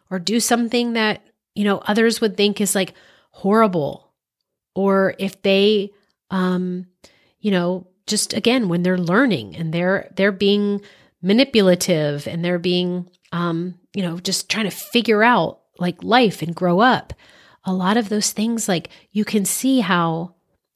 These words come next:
we might not like what they're doing in the moment, but in those times, we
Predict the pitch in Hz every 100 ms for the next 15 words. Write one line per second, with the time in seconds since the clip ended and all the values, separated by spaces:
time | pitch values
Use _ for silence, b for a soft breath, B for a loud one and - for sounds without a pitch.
0 | - 208 208 208 196 185 - 180 170 220
1 | 349 - 262 220 175 165 170 160 156 156
2 | 147 147 143 143 160 - _ _ _ _
3 | _ _ _ - 180 - 202 214 202 208
4 | - - 208 196 170 160 160 - _ -
5 | 180 180 185 185 190